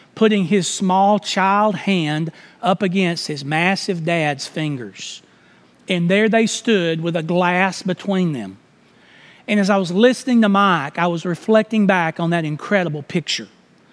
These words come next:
A picture that on the cross on this Easter Sunday morning, we go back at the very foot of that cross and then to the very tomb that our Lord was resurrected. And we began to piece together a picture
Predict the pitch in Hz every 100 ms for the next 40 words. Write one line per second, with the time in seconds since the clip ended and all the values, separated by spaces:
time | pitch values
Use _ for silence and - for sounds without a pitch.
0 | _ _ - - _ _ _ - 180 -
1 | 285 - - 156 160 160 190 247 254 -
2 | 226 185 170 - 165 160 196 - 208 196
3 | 190 - 202 202 196 160 143 143 143 -
4 | _ _ _ _ _ 165 220 202 202 185
5 | 180 175 165 - 160 185 170 - 226 226
6 | 208 214 - 175 147 135 139 - - -
7 | - - 185 196 233 - 196 175 202 220
8 | - - 208 175 160 165 165 170 185 180
9 | 160 156 151 165 156 165 160 147 139 117
10 | - _ _ _ - _ - 208 196 196
11 | 214 269 269 202 170 247 233 - 208 220
12 | 214 175 175 160 - 233 - 175 151